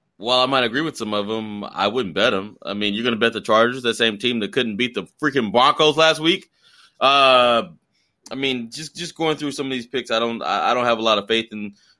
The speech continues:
uh, a lot of your logics. But hey, let's just go through my picks. A team that no one should have faith in, but I'm gonna have faith in them this week. I'm gonna bet two hundred dollars on the Res-, Washington Redskins covering three and a half points,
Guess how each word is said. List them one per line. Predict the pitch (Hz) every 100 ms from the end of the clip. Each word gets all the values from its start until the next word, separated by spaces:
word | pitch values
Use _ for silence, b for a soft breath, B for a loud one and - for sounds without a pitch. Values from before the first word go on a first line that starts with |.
| -
uh, | 90
a | 95
lot | 113 113
of |
your | 110
logics. | 120 139 147 123
But | - 170 - _ _ _ _ -
hey, | 190 135
let's | 113 185
just | 214 214
go | 208
through | 202
my | 165 151
picks. | 139 98 - - _ _ _ _ _ _
A | -
team | - - 302 196 98 76 _ -
that | 165 170
no | 233 247
one | 185 143
should | 135 127
have | 143 147 127 _
faith | 170 170 170
in, | 170 170 175 170 _ _ _
but | 120
I'm | 107 104 101
gonna | 131 151
have | 156 147
faith | 151 151 151
in |
them | 143 143
this | 143 143
week. | 156 165 - - b b b
I'm | 233 240
gonna | 175 165 160
bet | 170 170 -
two | 269 254
hundred | 196 160
dollars | 165 156 143
on | 151
the | 135
Res-, | 147 170 165 120
Washington | 147 190 196 180
Redskins | 165 156 - 139
covering | - 175 156 160 151
three | 175 170
and |
a | 156
half | 151 147
points, | 180 175 175 -